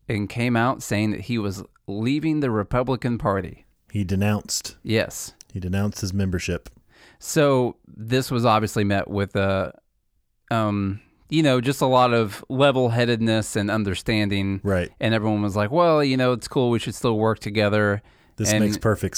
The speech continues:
Speaker 1: you,
Speaker 2: sense.
Speaker 1: this makes sense. You're kinda right about some of the stuff you said. You obviously care a lot about liberty 'cause you have a hundred percent record voting on the Constitution. So
Speaker 2: And that's what we care about the
Speaker 1: so
Speaker 2: most.
Speaker 1: that's what we care about is the Constitution. So we're gonna go ahead and,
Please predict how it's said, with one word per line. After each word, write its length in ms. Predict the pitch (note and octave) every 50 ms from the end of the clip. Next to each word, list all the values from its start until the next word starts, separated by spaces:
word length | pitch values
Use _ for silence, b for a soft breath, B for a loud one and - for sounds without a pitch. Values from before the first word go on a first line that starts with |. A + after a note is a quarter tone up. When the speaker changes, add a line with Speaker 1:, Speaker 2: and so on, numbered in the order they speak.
| - -
Speaker 1:
you, 400 | D3+ D3 D3 C#3+ A#2 A#2 A2+ A2
Speaker 2:
sense. 80 | - A2+
Speaker 1:
this 180 | A#2 A#2 A2+
makes 220 | B2+ G#2+ G#2 G2 -
sense. 360 | - - D3 C#3+ C3+ B2+ -
You're 80 | B2 G#2+
kinda 280 | - - C#3+ A#2+ G#2+ G2+
right 400 | G#2+ B2+ C3 C3 B2 B2+ C3 -
about 260 | - A2 A2+ A2+ E2 -
some 140 | - C3 A#2+
of 60 | A2
the 60 | A2+
stuff 280 | - - - A#2 G#2+ -
you 100 | A2+ G#2+
said. 520 | - - B2 A#2 A2+ A2+ A2 A2 G#2+ G#2+ B B B B B B B
You 160 | - A2+ A#2+
obviously 400 | B2 B2 A#2+ A#2+ G#2+ - A#2+ G#2
care 160 | - - B2+ A2+
a 60 | A2
lot 160 | G#2+ G#2 G#2
about 240 | G2 G2 F#2 F2+ F#2+
liberty 420 | B2+ D#3 D3 D3 D3 C#3+ C#3+ C#3
'cause 220 | B2+ - A#2 G2+ G2
you 100 | G2+ G2
have 80 | F#2+
a 60 | G2 F#2
hundred 220 | A2 G#2+ - F#2+
percent 280 | - - - - G#2+ -
record 380 | F#2+ A#2 A#2 - - A2 G#2+ G2
voting 300 | G2+ G2 G2 G2 F#2+ F#2+
on 100 | F#2+ F#2
the 80 | F#2
Constitution. 920 | - - F#2+ F#2 - - G2 - D3+ D#3+ D3+ - - C#3+ C#3 C3+ C3 B2 A#2 b b b b b b b b
So 600 | b - - - A#2+ A#2 A2+ A2 A2 G#2+ G#2+ G#2 G#2
Speaker 2:
And 100 | G2+ G2+
that's 180 | G2+ G2 -
what 80 | A2+ G#2+
we 100 | G2 F#2
care 180 | - A2+ G#2+ G#2
about 200 | F#2+ G2+ F#2+ -
the 80 | F#2+ F#2
Speaker 1:
so 120 | A#2+ A2
Speaker 2:
most. 400 | A#2 C3 C#3 C#3 C#3 C3+ C3 -
Speaker 1:
that's 220 | C3 B2+ B2+ -
what 100 | D#3+ A#2
we 80 | A2 A#2+
care 240 | - - G3 F#3+ F3+
about 380 | F3 E3 E3+ E3+ E3 D#3+ -
is 120 | A#2+ A2 G#2+
the 60 | A#2
Constitution. 840 | - - C#3 B2 G#2+ - A2+ - - C#3 C3+ - - C3 C3 B2+ A2+
So 160 | - A2+ G#2
we're 180 | G2+ G#2 G#2 G2+
gonna 180 | A2 G#2 G#2
go 160 | G2+ G#2+ G#2+
ahead 300 | G2+ F#2+ A2 G#2+ G#2+ G2
and, 260 | G2 F#2+ F#2 F2+ -